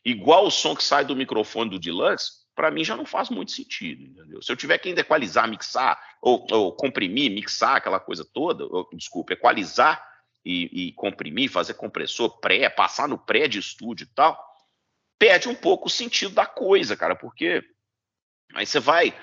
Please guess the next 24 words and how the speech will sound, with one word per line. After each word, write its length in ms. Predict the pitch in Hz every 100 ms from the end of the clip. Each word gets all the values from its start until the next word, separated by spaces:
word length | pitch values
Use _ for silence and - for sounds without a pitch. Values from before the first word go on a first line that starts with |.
| - -
tratar 440 | 160 165 - 156
o 80 | 185
sinal 420 | - - 120 135
da 80 | 165
mesma 260 | 180 180 180
forma, 520 | - 139 151 90 67
entendeu? 420 | - 76 113 117
Você 120 | - -
tá 100 | 143
economizando 760 | - 160 165 165 120 131 139
ali 100 | 113
uma 100 | 127
coisa 240 | - - 98
pouco, 200 | - 90 _ _ 220 208 _ - -
é 60 |
pouca 320 | - 175 -
coisa 360 | - - 117 92
pra 140 | -
economizar. 600 | 87 98 87 76 67 - - _ _ _ _ _ _ _
Agora, 640 | 90 85 85 87 82 80
se 300 | 71 - -
você 400 | 107 131 123 139
realmente 560 | 135 151 160 117 110 101
já 320 | 113 98 -